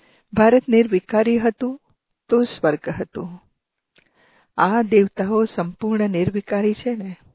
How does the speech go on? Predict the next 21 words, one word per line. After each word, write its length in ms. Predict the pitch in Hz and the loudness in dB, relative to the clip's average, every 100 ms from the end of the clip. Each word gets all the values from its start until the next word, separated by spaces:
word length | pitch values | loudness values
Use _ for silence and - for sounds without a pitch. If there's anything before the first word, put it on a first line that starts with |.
| _ _ _ _ _ _ _ 185 | _ _ _ _ _ _ _ -2
યથા 440 | 180 - 190 196 | -2 0 -2 0
રાજા 400 | 196 175 190 180 | 0 -4 -4 -4
રાણી 520 | 180 180 185 214 214 - _ _ _ _ _ | -4 -8 -6 -4 -6 -8 _ _ _ _ _
તથા 460 | 208 - - 185 180 - _ _ _ | -4 -4 -6 -6 -6 -12 _ _ _
પ્રજા 400 | 180 175 185 175 - | -2 0 -2 -4 -6
હશે, 420 | 180 - 175 151 _ _ _ _ _ _ _ _ _ _ _ - | -4 -2 -4 -4 _ _ _ _ _ _ _ _ _ _ _ 0
ત્યારે 340 | 208 208 254 | 2 6 6
તો 360 | - 233 233 254 _ _ _ | 6 4 4 0 _ _ _
આખા 380 | 190 - 226 226 | -6 -4 -2 -2
ભારતને 680 | 190 185 196 208 208 214 214 | -2 -2 -2 -2 -2 -2 -2
સ્વર્ગ 420 | - 185 190 214 | -4 -8 -4 -6
કહેવાય 460 | - 190 196 226 | -2 -2 -2 -4
છે 200 | 254 - | -6 -8
ને? 160 | 180 214 - _ _ _ _ _ _ _ _ _ _ _ _ _ _ _ _ | -8 -10 -14 _ _ _ _ _ _ _ _ _ _ _ _ _ _ _ _
હમણાં 480 | - 202 185 190 190 | -6 -4 -2 0 -2
છે 420 | 190 - 190 233 - _ _ | -6 -6 -6 -6 -10 _ _
નર્ક. 400 | 196 175 165 - - _ - _ _ _ _ _ _ _ _ _ _ | -4 -2 -2 -8 -20 _ -20 _ _ _ _ _ _ _ _ _ _
આ 160 | 208 247 | 0 2
ચોર્યાસી 600 | 226 185 226 233 240 240 | 4 4 4 2 0 -2
જન્મોની 600 | 214 185 202 208 220 233 | 0 0 -2 0 0 0
સીડી 640 | - 175 196 175 180 | 0 0 0 -2 -4